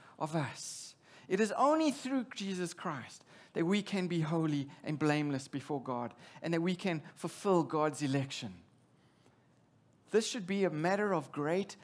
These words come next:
comfort. This life of holiness and blamelessness is not dependent on our abilities.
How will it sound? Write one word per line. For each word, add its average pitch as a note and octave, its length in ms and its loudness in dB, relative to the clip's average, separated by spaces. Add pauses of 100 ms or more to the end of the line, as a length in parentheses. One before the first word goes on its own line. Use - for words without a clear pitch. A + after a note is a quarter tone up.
(140)
comfort. A#3+ 640 -4 (1500)
This - 160 -8
life G#3 360 4
of F3+ 100 -2
holiness G3 760 0
and C#3+ 240 -4 (460)
blamelessness G3 800 4
is E3 100 -6
not B3+ 180 -2
dependent A3+ 800 0 (320)
on F#3 200 -2
our F#3+ 360 4 (200)
abilities. G#3+ 800 2